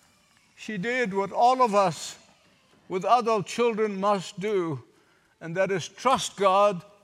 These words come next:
with our children. The time comes when we have to do that. I know, and you know, that there are some parents who have a hard time letting go of their children.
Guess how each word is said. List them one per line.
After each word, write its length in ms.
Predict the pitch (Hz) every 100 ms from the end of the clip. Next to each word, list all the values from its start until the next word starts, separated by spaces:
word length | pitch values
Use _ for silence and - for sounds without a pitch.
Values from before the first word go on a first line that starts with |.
| _
with 160 | 190 190
our 160 | 170 175
children. 520 | - 185 139 113 87 - _ _ _ _ _ _ _ -
The 100 | 165
time 380 | - 233 277 247
comes 640 | - 320 294 170 127 - - _ _ _ _ -
when 160 | 220
we 100 | 233
have 220 | 180 196 -
to 100 | 175
do 180 | 180
that. 300 | 147 104 - - - _ _ - - - - _ _ _ _ _ _ _ _ _ _ _ _ _ _ -
I 160 | 160
know, 240 | 175 185 202
and 120 | 196
you 100 | 208
know, 140 | 175 - - _ _ _ _ _ _ _ _ - _ _ _ _ _ _ _ _
that 140 | 175 185
there 80 |
are 60 | 175
some 460 | - 214 202 180 143 _ -
parents 600 | 202 202 202 185 - - - _ _ _ _ _ _ _ _ _ _ _ _ _ 135
who 120 | 180
have 220 | 190 180
a 100 | 165
hard 260 | 175 185 185
time 260 | 180 165
letting 300 | 180 170 151
go 320 | 160 160 165 -
of 180 | 160
their 120 | 151 151
children. 340 | - 127